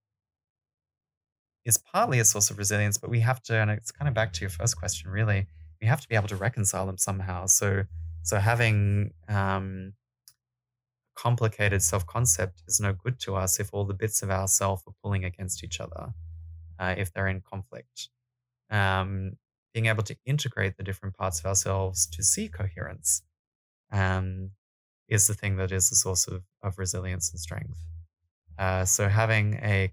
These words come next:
complicated self-concept that nonetheless is harmonious, uh, is what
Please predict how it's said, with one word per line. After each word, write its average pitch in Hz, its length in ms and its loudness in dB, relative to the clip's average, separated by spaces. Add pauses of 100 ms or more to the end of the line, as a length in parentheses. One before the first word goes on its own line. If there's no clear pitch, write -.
(100)
complicated 95 760 -2 (800)
self-concept 101 680 -2 (100)
that - 140 -10
nonetheless 98 760 2 (1400)
is - 100 -4
harmonious, 95 840 0 (1120)
uh, 90 380 0 (160)
is 101 220 -2
what 98 180 -2